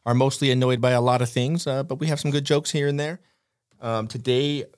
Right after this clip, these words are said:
we're gonna be kinda talking about supplements and more of an overview,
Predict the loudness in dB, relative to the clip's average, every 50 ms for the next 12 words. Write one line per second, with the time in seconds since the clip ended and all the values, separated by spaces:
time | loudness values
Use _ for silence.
0 | _ _ _ _ _ _ -6 -2 0 0 0 -2 -2 -2 -2 -2 -2 -2 -2 -2
1 | -2 -2 -2 -2 -2 -2 -4 -6 -6 -4 -6 -6 -6 -10 -12 -12 -12 -14 -14 -16
2 | -16 -18 -18 _ -4 -2 -2 0 0 0 -2 -2 -2 -2 -4 -4 -2 0 2 2
3 | 4 2 2 2 2 2 2 2 2 0 0 0 0 0 0 0 -2 -6